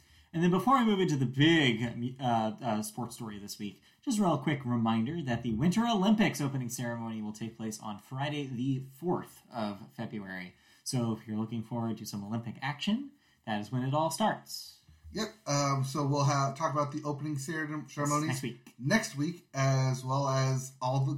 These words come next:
Speaker 2: kind of fallout from what's <laughs> going on with the Olympic Games
Speaker 1: Yes.
Speaker 2: next week.
Speaker 1: But in the meantime, baseball, uh, had its big, um, uh, news this week in the Hall of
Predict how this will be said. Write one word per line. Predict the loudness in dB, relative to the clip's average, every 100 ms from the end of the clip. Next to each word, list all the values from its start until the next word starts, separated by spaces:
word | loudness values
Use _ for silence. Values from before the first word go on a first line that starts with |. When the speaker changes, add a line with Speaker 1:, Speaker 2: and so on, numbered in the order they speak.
| -4
Speaker 2:
kind | -4 -4
of | -4 -2
fallout | 0 2 0 -4
from | 0 2 2 0 -8 -20 -12 -2
what's | 0 4
<laughs> |
going | 4 6 6 8
on | 8
with | 6 2
the | 2
Olympic | 2 2 0 0
Games | 2 2 0
Speaker 1:
Yes. | -8 -10 -14 -16
Speaker 2:
next | -6 0 4 4 2 0
week. | -2 -4 -8 -20 -20 _ _ _ _ _ _ _ _
Speaker 1:
But | 2
in | 6
the |
meantime, | 6 8 10 10 8 4 0 -4 -4 0 2 6
baseball, | 6 4 4 6 8 6 4 2 2
uh, | 2 4
had | 4 2
its | 0 -4
big, | -4 -2 -2 -4
um, | -4 -2 -2 -4
uh, | -2 -2 0
news | 0 0 -2
this | -4 -6
week | -4 -4
in | -4 -4
the | -4
Hall | -6 -4 -2 -2 -4
of | -4 -4 -6